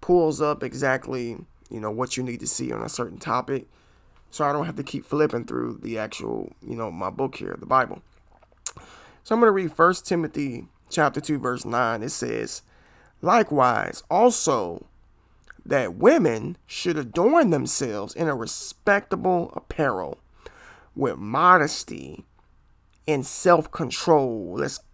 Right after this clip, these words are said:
let's underline that if you have a Bible. Modesty and self-control, not with braided hair and gold and pearls and costly attire. You know, God is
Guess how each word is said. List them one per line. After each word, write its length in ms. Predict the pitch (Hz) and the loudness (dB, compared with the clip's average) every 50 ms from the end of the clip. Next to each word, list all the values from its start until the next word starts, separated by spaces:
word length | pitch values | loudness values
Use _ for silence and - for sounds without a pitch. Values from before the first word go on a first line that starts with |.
| - - | -12 -6
let's 300 | 151 143 139 - - - - | -6 -4 -4 -6 -6 -2 2
underline 540 | 175 180 175 160 156 151 147 139 127 127 131 | 2 2 4 4 4 6 6 4 4 2 0
that 200 | 147 135 98 78 | -2 -2 -2 -4
if 120 | 92 78 | -6 -8
you 160 | 95 120 156 | -4 -2 0
have 200 | 160 156 127 - | 2 2 2 0
a 60 | 95 85 | 0 2
Bible. 500 | - 127 131 135 123 - - - - - - - - - - - | 4 4 6 6 4 2 -2 -6 -10 -12 -16 -20 -20 -20 -18 -14
Modesty 1200 | - 101 117 123 127 180 190 190 196 180 156 156 - - - - - 87 82 80 80 - - - _ _ _ _ _ _ _ - | -12 -8 -4 0 4 8 10 10 10 10 8 4 2 -4 -8 -8 -10 -10 -10 -10 -12 -12 -14 -16 _ _ _ _ _ _ _ -8
and 160 | - 127 123 - | -6 -4 -2 -2
self-control, 1200 | - - - 165 170 165 160 - - 139 117 - - 175 160 143 127 113 101 98 92 - 175 - - - - - - _ | 0 2 4 6 6 6 4 2 -4 -6 -6 -6 -4 -2 -2 0 -2 -2 -4 -6 -8 -10 -12 -16 -20 -20 -20 -20 -18 _
not 300 | - - 165 202 - - | -2 2 4 4 4 4
with 180 | 220 233 180 151 | 4 2 2 2
braided 340 | 180 185 190 190 196 - - | 2 0 2 0 0 -2 -2
hair 640 | 175 170 175 175 175 175 175 175 175 175 175 180 180 - - - | -2 0 2 2 4 4 2 2 2 0 -2 -6 -10 -14 -8 -4
and 180 | 147 165 180 165 | 0 0 0 2
gold 580 | - 143 147 151 156 156 151 156 156 156 - | 2 4 4 4 4 4 2 0 -2 -2 -2
and 180 | 151 156 160 - | -2 -2 -4 -4
pearls 600 | - 156 139 147 147 143 147 147 147 147 156 - | -6 -4 -4 -2 -2 -2 -2 -4 -4 -4 -6 -6
and 200 | 139 131 156 160 - - - - - - _ _ | -6 -6 -6 -8 -12 -18 -20 -20 -20 -20 _ _
costly 560 | - - - 170 147 - - - 139 139 131 123 | -2 4 6 6 6 4 2 -2 -2 -4 -4 -4
attire. 560 | - - - - 120 107 98 87 82 73 78 | -6 -4 -2 0 0 0 0 -4 -8 -12 -14
You 100 | 104 117 | -14 -12
know, 160 | 98 98 95 | -12 -12 -8
God 380 | 87 - 160 185 190 185 180 156 | -4 0 0 2 2 2 0 -2
is 280 | 147 135 127 - - | -4 -6 -8 -12 -14